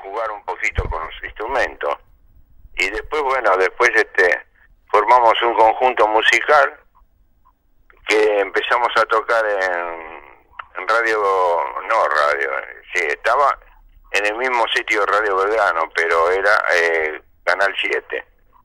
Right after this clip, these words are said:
que estaba en Posada y Ayacucho. Ahí empezamos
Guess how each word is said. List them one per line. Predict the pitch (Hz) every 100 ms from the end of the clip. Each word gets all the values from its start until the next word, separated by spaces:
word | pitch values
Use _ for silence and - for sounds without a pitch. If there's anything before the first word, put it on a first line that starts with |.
| _ _ _
que | 87
estaba | - 107
en | 101
Posada | 104 101 - 107 104
y | 92
Ayacucho. | 85 80 65 62 - - - - _ _ _
Ahí | 101 135
empezamos | 135 - 101 107 107 95